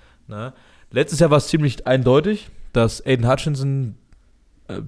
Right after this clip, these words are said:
der bessere Spieler war in seinem Rookie-Jahr, ne, hat ja übelst abgeliefert, zu Recht Defensive Rookie of the Year geworden, aber Stand jetzt mit dem Sprung, den Kayvon Thibodeau hingelegt hat, wen, wen hättet ihr aktuell lieber in eurem Team? Äh, Aiden Hutchinson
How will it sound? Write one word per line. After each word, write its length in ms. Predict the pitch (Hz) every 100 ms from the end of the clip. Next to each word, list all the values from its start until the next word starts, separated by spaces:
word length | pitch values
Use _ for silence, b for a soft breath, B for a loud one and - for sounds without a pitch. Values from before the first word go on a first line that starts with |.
| -
der 120 | - 117
bessere 280 | 131 131 123
Spieler 280 | - 156
war 260 | 156 180 -
in 60 | 135
seinem 180 | 139
Rookie-Jahr, 480 | 139 151 160 165 180
ne, 80 | 110
hat 80 | 107
ja 80 | 110 -
übelst 240 | 147 139
abgeliefert, 500 | 135 - 143 147 147 - -
zu 140 | -
Recht 200 | 117 123 -
Defensive 320 | 131 123 117
Rookie 140 | 123
of 80 | 113
the 60 | 101
Year 120 | 127
geworden, 360 | 113 101 120 139 - - _
aber 400 | - 123 110 135 b b b b -
Stand 280 | - 127
jetzt 220 | 120 - 135
mit 100 | 117
dem 100 | 113
Sprung, 240 | - 139
den 120 | 131
Kayvon 280 | - 123 104
Thibodeau 320 | 151 143 110
hingelegt 400 | 104 107 107 104
hat, 160 | 131 - b b b b -
wen, 580 | 104 113 139 160 156 -
wen 260 | 117 127 143
hättet 300 | 131 143 127
ihr 160 | 120
aktuell 280 | 131 - 127
lieber 400 | 117 131 110 92 - _ -
in 100 | 107
eurem 260 | 104 98
Team? 260 | - 98 87 - _ -
Äh, 60 | 101 101 -
Aiden 180 | 113 107
Hutchinson 480 | 110 - 156 147